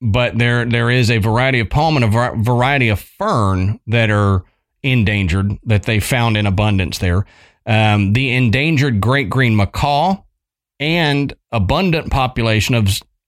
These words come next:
uh, populations of the endangered Jeffrey spider monkey and the Baird's tapir have also been found.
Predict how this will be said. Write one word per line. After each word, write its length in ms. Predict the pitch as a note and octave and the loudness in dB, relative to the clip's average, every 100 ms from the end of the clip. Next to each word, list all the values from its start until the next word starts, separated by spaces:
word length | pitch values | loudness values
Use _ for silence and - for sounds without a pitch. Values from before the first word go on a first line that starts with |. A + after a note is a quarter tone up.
| _ _ _ - | _ _ _ -4
uh, 220 | A#2 G#2 | -2 -2
populations 680 | - D#3 C#3+ C3+ B2+ A#2+ F#2 | -2 -2 0 0 0 -2 0
of 240 | B2 A2 | 0 2
the 240 | A#2+ A#2 B2+ | 0 0 0
endangered 640 | A2 B2 C3+ A2+ A2 F2+ | 0 0 0 2 0 0
Jeffrey 420 | A#2 C3+ - C3 | 0 -2 -2 -2
spider 520 | A2 - D3 F3 D3+ G#2 | -2 -4 -4 -2 0 0
monkey 520 | G#2 F#2+ F#2+ F#2+ - _ _ _ - | 2 0 0 -2 -2 _ _ _ -8
and 280 | D3 F#3 F3+ | -4 -2 0
the 60 | C3 | -2
Baird's 480 | B2 C3 B2 G2 | 0 0 0 -2
tapir 480 | - F3+ E3 G2 E2 - _ _ - | -4 -4 -2 -2 -2 -4 _ _ -6
have 420 | A#2+ A2 G2 - _ | -2 0 -2 -6 _
also 480 | D3 E3+ F3 - A2+ | -4 -2 -2 -2 -2
been 240 | F2+ F#2+ | -2 -2
found. 380 | E2 E2+ - - | -2 -4 -6 -12